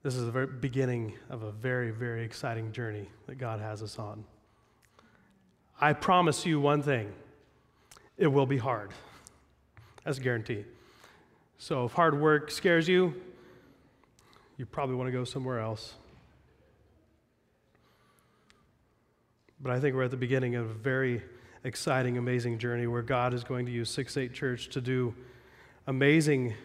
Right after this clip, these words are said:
great things that we shouldn't be able to do. In fact, if you look at what we do as a church right now and compare it to other churches,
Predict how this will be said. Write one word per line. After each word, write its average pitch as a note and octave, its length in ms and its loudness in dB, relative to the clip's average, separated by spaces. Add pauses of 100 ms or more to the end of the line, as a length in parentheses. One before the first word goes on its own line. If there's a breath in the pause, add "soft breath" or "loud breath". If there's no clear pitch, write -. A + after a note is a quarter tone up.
(260 loud breath)
great D3+ 280 6
things B2 640 0 (920 soft breath)
that C#3+ 100 6
we C#3+ 140 6
shouldn't C#3+ 280 2
be C3+ 120 4
able B2 180 2
to B2+ 60 0
do. C3+ 160 2
In A#2+ 80 0
fact, C#3+ 420 4 (1700 soft breath)
if D3+ 180 0
you F#3+ 80 8
look F#3 240 6
at F#3 80 6
what F3 160 8
we E3+ 80 8
do F3 240 6
as D#3+ 120 4
a C#3 60 2
church F3 320 0
right D#3+ 160 4
now D#3+ 360 6
and D3+ 240 4
compare D#3+ 400 4
it E3 160 0
to D3 260 4
other D3+ 240 4
churches, E3+ 560 0